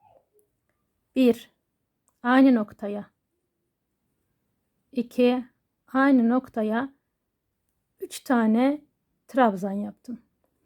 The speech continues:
Bir tane zincir çekiyorum. Tığımın başını doladım. Takip eden trabzanımın içerisine girdim. Ve iki de çıkmış olduğum bir trabzan yaptım. Bir zincir.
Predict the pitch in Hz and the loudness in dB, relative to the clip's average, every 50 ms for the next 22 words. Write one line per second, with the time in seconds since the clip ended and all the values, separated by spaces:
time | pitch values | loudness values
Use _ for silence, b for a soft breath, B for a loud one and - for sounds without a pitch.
0 | _ _ _ _ _ _ _ _ _ - 294 339 311 - 392 403 339 277 226 233 | _ _ _ _ _ _ _ _ _ -2 -2 -2 -2 -2 0 2 2 4 4 4
1 | 254 240 220 277 269 277 - 294 277 277 - 277 277 269 262 262 262 269 269 - | 2 2 2 0 -4 -4 -6 -8 -8 -6 -4 -2 0 0 2 0 0 -2 -4 -6
2 | - _ _ _ _ _ _ _ - 262 254 254 269 277 285 302 277 - - 277 | -12 _ _ _ _ _ _ _ -2 0 2 4 4 4 2 2 0 -2 0 0
3 | 254 208 208 208 208 233 226 226 277 269 285 311 - _ _ _ _ _ _ _ | 0 0 0 -2 -4 -4 -2 0 0 0 0 -2 -4 _ _ _ _ _ _ _
4 | - 269 269 269 269 294 311 269 262 247 233 240 - - 240 233 226 240 262 269 | -6 -4 -4 -2 -2 -2 -2 0 2 2 0 0 -2 -2 -2 -2 0 2 2 4
5 | 262 277 277 269 269 - 285 269 269 - - 269 277 277 262 277 277 269 262 - | 4 4 2 0 0 -4 -6 -6 -4 -4 -2 0 0 0 0 -2 -4 -4 -4 -2
6 | 277 277 285 277 _ _ _ _ _ _ _ _ _ _ _ _ _ _ _ _ | -4 -4 -4 -6 _ _ _ _ _ _ _ _ _ _ _ _ _ _ _ _
7 | _ _ _ - 269 233 262 269 - - 269 - - - - - 247 240 - 240 | _ _ _ -10 -8 -8 -8 -8 -8 -6 -6 -6 -6 -8 -8 -6 -6 -4 -4 -4
8 | 208 208 202 226 233 240 233 269 254 262 - - 214 202 190 185 - 196 190 196 | -4 -4 -2 -2 0 0 0 0 -2 -4 -4 -4 -4 -4 -4 -6 -8 -10 -10 -10
9 | 196 196 196 - _ - 214 220 214 - 262 294 294 277 - 302 302 285 277 262 | -10 -12 -14 -16 _ -14 -14 -12 -8 -6 -6 -4 -4 -2 0 2 4 4 4 4
10 | 294 294 285 285 - | 2 0 -2 -4 -10